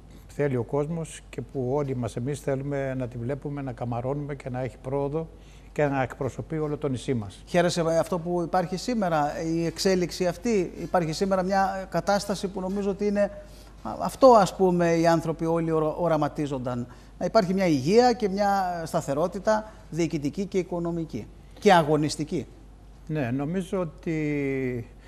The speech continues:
Speaker 1: θα πρέπει να αξιολογήσουμε τα πράγματα αντικειμενικά και πραγματικά οι άνθρωποι που ασχολήθηκαν
Speaker 2: Μμμ.
Speaker 1: και έβαλαν μια καινούρια, θα έλεγα, αρχή και ένα πλάνο,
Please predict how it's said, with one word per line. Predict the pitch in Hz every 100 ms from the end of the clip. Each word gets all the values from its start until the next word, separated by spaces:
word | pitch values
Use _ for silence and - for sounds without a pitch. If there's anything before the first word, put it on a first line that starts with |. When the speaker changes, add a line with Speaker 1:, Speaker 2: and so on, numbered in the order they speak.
| - -
Speaker 1:
θα | - 120
πρέπει | 117 160 156
να | 151
αξιολογήσουμε | 135 143 123 127 143 - 123
τα | 120
πράγματα | 127 131 131 135 127
αντικειμενικά | 113 113 113 107 98 131 151
και | 160 - 135 123 120 117 113
πραγματικά | 135 123 117 117 139 139
οι | 135
άνθρωποι | 139 131 127 120
που | 117 131
ασχολήθηκαν | - 113 120 131 - 123 104 95 - - -
Speaker 2:
Μμμ. | 113 170
Speaker 1:
και | - 139
έβαλαν | 143 131 127 120
μια | 127 135
καινούρια, | 120 117 139 127 117 107 98
θα | - 127
έλεγα, | 120 113 110
αρχή | 107 - 135
και | 113 135
ένα | 123 113
πλάνο, | 117 123 143 185